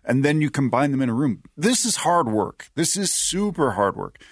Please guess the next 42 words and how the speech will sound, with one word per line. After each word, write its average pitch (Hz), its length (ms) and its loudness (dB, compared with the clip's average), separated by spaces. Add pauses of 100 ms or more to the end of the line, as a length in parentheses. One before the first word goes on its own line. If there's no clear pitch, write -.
(180)
And 120 140 -2
so 139 120 2
they 131 140 2
do 123 300 2
this 131 180 2
for 107 160 -2
a 98 60 0
season. 95 420 -2
And 110 220 0
they, 135 180 2
by 110 280 0
the 110 80 0
way, 107 120 2
are 98 220 0 (420)
zero 147 640 2
percent 120 500 0
oblivious 92 640 0
to 87 100 -4
all 90 240 2
the 85 240 -2
anger 92 360 -2
and 82 160 -4
hatred 92 420 -4
and 82 140 -4
vitriol 87 400 -4
out - 200 -8
there. - 200 -12
They 110 280 0
are 113 120 2
fully 139 600 0
aware 113 200 2
of 82 80 0
it. - 100 -10 (320)
Every 107 260 0
writer 120 380 2
is. 143 280 -2
You 95 80 -6
can 80 80 -14
follow 90 320 0
them 82 120 -6
on 82 120 -4
Twitter. 131 380 -2